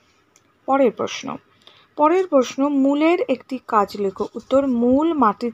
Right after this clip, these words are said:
থেকে জল ও খনিজ লবণ শোষণ করে উদ্ভিদ দেহে প্র-, আহ, সরি, প্রদান করে। নেক্সট প্রশ্ন, কক্ষ কাকে বলে? উত্তর লিখব, পাতা ও কাণ্ডের বা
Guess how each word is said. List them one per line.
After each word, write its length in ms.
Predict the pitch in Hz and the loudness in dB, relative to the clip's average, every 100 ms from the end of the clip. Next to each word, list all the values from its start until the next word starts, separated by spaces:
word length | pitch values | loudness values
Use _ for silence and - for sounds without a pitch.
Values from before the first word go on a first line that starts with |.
| - | -4
থেকে 320 | 240 233 247 208 | -6 -2 -4 -2
জল 440 | 226 214 220 285 - | 2 4 6 4 0
ও 120 | 220 | -2
খনিজ 420 | 202 233 214 214 | 0 -2 -2 0
লবণ 400 | 220 220 208 262 320 - - - | 0 2 0 -2 -4 -12 -20 -12
শোষণ 520 | - 277 - 262 247 | 2 2 4 2 2
করে 380 | 233 233 226 294 - | 2 4 6 4 0
উদ্ভিদ 360 | 220 - 240 214 | -8 -6 -10 -2
দেহে 360 | 220 208 233 415 - _ | 0 4 4 4 0 _
প্র-, 260 | 262 233 214 | 2 2 2
আহ, 380 | - 196 196 196 - | 0 0 0 -2 -4
সরি, 220 | 220 302 | -2 -2
প্রদান 440 | 370 240 208 208 202 | 0 -2 0 -2 -2
করে। 320 | 196 190 190 _ _ _ _ _ _ _ _ | -4 -4 -8 _ _ _ _ _ _ _ _
নেক্সট 320 | 294 370 - | -2 -2 -2
প্রশ্ন, 440 | 285 240 - 254 311 - | 2 2 2 -2 -2 2
কক্ষ 380 | 254 - - 320 | 2 2 0 2
কাকে 360 | 302 220 240 | 2 0 -2
বলে? 360 | 226 226 240 311 | -2 -2 -2 -4
উত্তর 280 | 247 - 247 | -8 -4 -2
লিখব, 360 | 233 214 247 285 - | -2 0 0 0 2
পাতা 460 | 233 233 294 339 349 | 2 2 -2 -2 0
ও 100 | 269 | -4
কাণ্ডের 840 | - 220 202 220 226 262 277 285 240 | 2 2 2 -2 -2 2 2 2 0
বা 380 | 208 202 180 | 2 4 4